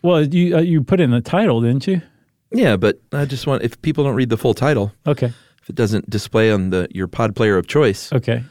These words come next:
Speaker 2: uh, our old friend John Hodgman is here in the
Speaker 1: Yeah.
Speaker 2: office today.
Speaker 1: Yeah.
Speaker 2: Like, right now, he's waiting.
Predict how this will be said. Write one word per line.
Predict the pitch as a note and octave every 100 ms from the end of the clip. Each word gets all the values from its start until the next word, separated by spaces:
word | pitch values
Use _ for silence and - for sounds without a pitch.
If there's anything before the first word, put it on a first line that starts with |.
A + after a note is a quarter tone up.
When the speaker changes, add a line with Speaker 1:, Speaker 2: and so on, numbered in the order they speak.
| _ -
Speaker 2:
uh, | G2 F2+ F2 -
our | A2
old | G#2+ G#2
friend | C3+ A#2+ A2+
John | B2+ A#2
Hodgman | D3 C#3 G2 F2+
is | F2 -
here | F2+ E2+ G2+ A#2
in | -
the | -
Speaker 1:
Yeah. | G#3+
Speaker 2:
office | - F#2+ -
today. | F2 E2 G#2 -
Speaker 1:
Yeah. | B2 F#3+ G#3+ A#2+ _ _
Speaker 2:
Like, | G2 F#2
right | G2+ A2+ G2+
now, | A2+ A2+ F#2+
he's | G2+ F2
waiting. | G2 G#2+ G2+ F#2